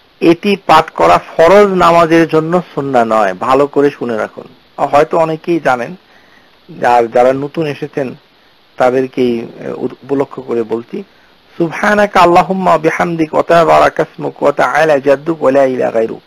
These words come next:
এই যে সানা, এই যে দোয়াউল ইস্তিফতা, আমাদের দেশে লোকরা বলে সানা, যেই নামেই আপনি তাকে ডাকুন না কেন,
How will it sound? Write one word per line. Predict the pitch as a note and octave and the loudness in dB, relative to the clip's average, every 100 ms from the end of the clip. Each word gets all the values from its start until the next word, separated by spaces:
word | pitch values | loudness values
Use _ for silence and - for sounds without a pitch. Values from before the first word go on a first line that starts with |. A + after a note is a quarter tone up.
| _ _ _ _ _ | _ _ _ _ _
এই | E3 F3 G3+ | 2 2 2
যে | F#3+ G#3+ G3 - | 4 4 4 0
সানা, | D#3 B2+ A#2 A3 _ _ _ _ - | 0 0 -2 -6 _ _ _ _ -4
এই | C#3+ D#3+ | 0 2
যে | D#3+ D#3+ | 2 2
দোয়াউল | C#3 C#3+ D#3+ E3 C#3 | 4 6 6 6 4
ইস্তিফতা, | C#3 - - - | -4 -10 -6 0
আমাদের | A2+ - A#2+ B2+ C3 B2 | 0 0 -4 -4 -2 -4
দেশে | C3+ - C#3 | -6 -2 -2
লোকরা | B2 B2 B2+ | -2 -4 -4
বলে | B2 A#2+ B2 - | -2 -2 -6 -8
সানা, | A2+ - - _ _ _ | -8 -8 -12 _ _ _
যেই | B2+ D3 | 0 0
নামেই | D3+ D3+ F3+ | 2 2 4
আপনি | D#3+ - D3 | 2 0 -2
তাকে | C3 C3 | -2 -2
ডাকুন | A#2+ A#2+ C#3 | -2 -2 -2
না | B2+ A#2+ | -4 -4
কেন, | G#2+ | -2